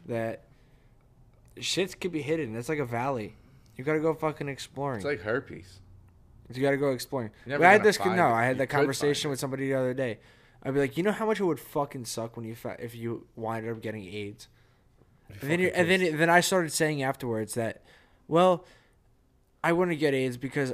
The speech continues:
Speaker 1: I, I'm pretty, I, I feel like my standards are high enough where I wouldn't fuck a girl with aids." But it's like,
Speaker 2: Standards.
Speaker 1: it would, no, but it's like, how could
Speaker 3: Like
Speaker 1: you
Speaker 3: you're
Speaker 1: know?
Speaker 3: at odds?
Speaker 1: It could be the sex, yeah, I, well, no.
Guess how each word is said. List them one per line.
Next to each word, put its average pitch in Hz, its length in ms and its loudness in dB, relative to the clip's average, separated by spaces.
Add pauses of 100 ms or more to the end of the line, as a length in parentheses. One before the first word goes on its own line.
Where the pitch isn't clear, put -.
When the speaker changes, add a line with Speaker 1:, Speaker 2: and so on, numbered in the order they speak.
(140)
Speaker 1:
I, 143 300 2 (420)
I'm 135 140 -6
pretty, 160 420 0
I, 139 140 0
I 123 240 -8
feel 131 220 -4
like 123 120 -4
my 117 100 -8
standards 120 360 -6
are 113 80 -4
high 117 180 -4
enough 113 260 -8
where 113 100 -4
I 107 60 -4
wouldn't 110 340 -8
fuck 107 220 -8
a 107 60 -14
girl 104 260 -10
with 107 140 -12
aids." 98 300 -12 (280)
But 127 300 -2 (680)
it's - 20 -16 (140)
like, 170 180 4
Speaker 2:
Standards. - 40 -12
Speaker 1:
it 185 140 2
would, 214 180 6
no, 196 160 6
but 156 140 4
it's 147 160 0
like, 151 200 2 (280)
how 151 160 2
could 147 80 0
Speaker 3:
Like 135 100 2
Speaker 1:
you 139 60 -2
Speaker 3:
you're 185 80 0
Speaker 1:
know? 170 80 2
Speaker 3:
at - 80 -6
odds? 110 240 -4
Speaker 1:
It - 40 -2
could 160 140 2
be 147 140 4
the 120 80 0
sex, - 360 -4
yeah, 151 260 0
I, 117 180 0 (100)
well, 160 240 2
no. 165 240 0